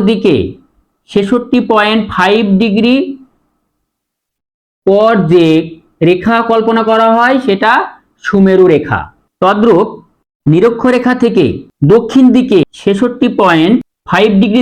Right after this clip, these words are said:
যেই রেখা কল্পনা করা হয় এর নাম কুমেরু রেখা। আমরা আরো দুটা জানলাম, পাঁচ নাম্বার জানলাম সুমেরু রেখা, ছয়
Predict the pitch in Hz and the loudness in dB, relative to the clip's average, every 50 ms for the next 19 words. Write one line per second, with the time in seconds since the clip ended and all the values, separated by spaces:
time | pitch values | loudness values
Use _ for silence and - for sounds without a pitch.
0 | 226 233 220 208 214 - - - - 165 180 180 208 233 220 220 220 220 220 220 | 2 4 4 4 2 0 -6 -8 -6 -4 -2 -2 -2 -2 0 0 0 0 0 0
1 | 220 220 214 226 220 226 220 233 247 269 311 339 - - _ _ _ _ _ - | 0 0 0 2 2 2 2 2 2 0 0 -2 -6 -10 _ _ _ _ _ -4
2 | 143 143 - - - 185 180 185 202 190 156 143 165 226 254 - - - - _ | -4 -4 -6 -4 -2 -2 0 2 2 2 2 2 0 0 -2 -2 -6 -12 -20 _
3 | _ _ 196 214 226 226 214 208 202 196 185 165 139 - - 104 85 90 - - | _ _ 0 0 2 2 2 2 2 2 2 0 -2 -2 -4 -6 -6 -8 -10 -18
4 | _ _ _ _ _ _ _ _ - 165 175 190 196 214 233 - - - - _ | _ _ _ _ _ _ _ _ -4 -2 0 2 2 2 2 0 -4 -8 -18 _
5 | _ _ _ _ _ _ _ _ _ _ _ _ _ _ 165 170 202 208 196 - | _ _ _ _ _ _ _ _ _ _ _ _ _ _ -2 0 0 0 0 -2
6 | - 202 175 165 151 143 139 143 196 254 - - - - _ _ _ _ _ _ | -2 0 0 0 0 0 0 0 -2 -2 -4 -8 -12 -20 _ _ _ _ _ _
7 | _ _ _ _ _ _ _ _ - 156 160 - - 196 196 196 196 185 180 170 | _ _ _ _ _ _ _ _ -2 -2 -2 -2 -2 -2 0 0 0 0 2 2
8 | 160 160 160 170 214 262 - - - - _ _ _ _ _ _ - - - 170 | 2 2 2 0 0 -2 -4 -8 -12 -18 _ _ _ _ _ _ -6 -2 2 2
9 | 175 175 175 170 170 165 170 165 170 170 165 170 180 180 190 208 - - - - | 4 4 4 2 2 2 2 2 0 0 0 0 0 2 2 0 -2 -4 -8 -16
10 | - _ _ _ _ - - 151 151 | -20 _ _ _ _ -4 -2 0 0